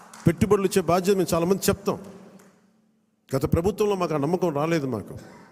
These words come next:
మీరు చాలా కమిటెడ్గా ఉన్నారని మాకు అర్థమవుతా ఉంది." ఏషియన్ ఇన్ఫ్రాస్ట్రక్చర్ ఇండస్ట్రియల్ డెవలప్‌మెంట్ బ్యాంక్ కానీ, వరల్డ్ బ్యాంక్ కానీ, వీళ్ళందరితో మాట్లాడుతూ ఉంటే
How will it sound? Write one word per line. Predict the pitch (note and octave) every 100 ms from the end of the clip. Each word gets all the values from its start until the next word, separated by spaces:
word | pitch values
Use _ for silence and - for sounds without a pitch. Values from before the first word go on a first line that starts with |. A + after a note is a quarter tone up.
| _ _ _ _ -
మీరు | C3 D3+
చాలా | C#3+
కమిటెడ్గా | C#3 E3+ F#3+ G3+ F3+
ఉన్నారని | D#3+ F3 F3 E3
మాకు | C3
అర్థమవుతా | C3 C3+ C#3+ C3 A2+
ఉంది." | F#2+ E2+ - - - _ _ _ _ _ _ _ _ _ _ _ -
ఏషియన్ | C#3+ D#3+ F3+ E3
ఇన్ఫ్రాస్ట్రక్చర్ | D3+ D3+ E3+ D#3 D#3 C#3+
ఇండస్ట్రియల్ | C#3+ D3 D#3+ C#3
డెవలప్‌మెంట్ | C#3+ C#3+ C3+ A#2
బ్యాంక్ | C3 C#3
కానీ, | C3 B2+ C3
వరల్డ్ | B2+ D3+
బ్యాంక్ | C#3 C#3+ C3+
కానీ, | C3
వీళ్ళందరితో | C#3+ F3+ E3+
మాట్లాడుతూ | D3+ E3+ F#3 F3 F3+
ఉంటే | E3 D#3+ D3+ B2+ C#3+